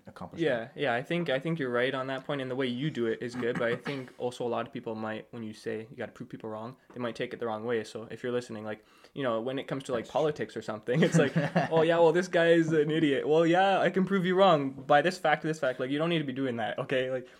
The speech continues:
Speaker 2: if you're proving someone wrong for your own, you know, you feel good about yourself, but you're not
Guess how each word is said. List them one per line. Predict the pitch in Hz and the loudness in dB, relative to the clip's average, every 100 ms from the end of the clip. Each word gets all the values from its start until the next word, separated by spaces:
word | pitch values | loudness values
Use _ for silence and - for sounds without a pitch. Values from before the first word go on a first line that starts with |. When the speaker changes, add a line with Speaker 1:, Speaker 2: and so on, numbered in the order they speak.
| _ - | _ -12
Speaker 2:
if | 143 | -10
you're | 160 | -4
proving | 185 170 170 | 0 0 0
someone | 170 143 | 0 0
wrong | 139 143 | 0 -2
for | 143 135 | -2 -4
your | 120 | -2
own, | 131 135 131 127 - 135 | -2 -2 -4 -10 -14 -12
you | |
know, | 113 107 | -10 -10
you | 117 | -10
feel | - 127 | -8 -6
good | 127 | -4
about | 127 | -2
yourself, | 117 - 127 117 | -4 -2 -4 -2
but | 123 | -4
you're | 120 | -2
not | 127 123 - | 0 -2 -2